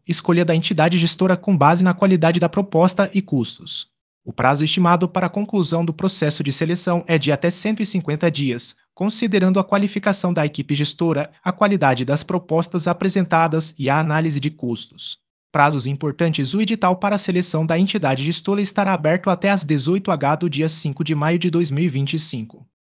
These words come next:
Apenas pessoas jurídicas de direito privado sem fins lucrativos, localizadas no Brasil,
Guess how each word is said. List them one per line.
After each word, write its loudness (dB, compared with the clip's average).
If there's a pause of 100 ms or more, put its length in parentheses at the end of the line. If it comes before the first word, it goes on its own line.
Apenas -2
pessoas 0
jurídicas -2
de -2
direito 0
privado 2
sem -2
fins -4
lucrativos, -2
localizadas 0
no -2
Brasil, 0